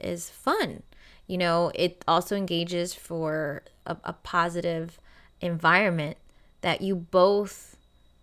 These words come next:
can boost each other's, uh, self-esteem up and give yourself that tap in the back, literally, like, you could tap each other's back. But if you can't, it is okay, okay, um, to be able to do it alone. But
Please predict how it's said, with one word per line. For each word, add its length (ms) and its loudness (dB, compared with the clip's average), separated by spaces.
can 420 -8
boost 440 -2
each 220 -10
other's, 540 -8
uh, 280 -6
self-esteem 680 -10
up 240 -14
and 200 -8
give 240 -4
yourself 640 -10
that 340 -6
tap 400 -4
in 100 -8
the 80 -6
back, 360 -4
literally, 420 -2
like, 200 -8
you 140 -6
could 140 -18
tap 260 -8
each 180 -12
other's 320 -10
back. 380 -6
But 100 -6
if 180 -6
you 80 -12
can't, 400 -10
it 120 -2
is 120 0
okay, 600 -2
okay, 420 -10
um, 320 0
to 440 -4
be 200 -4
able 200 -4
to 500 -6
do 260 -4
it 60 0
alone. 500 -2
But 260 -2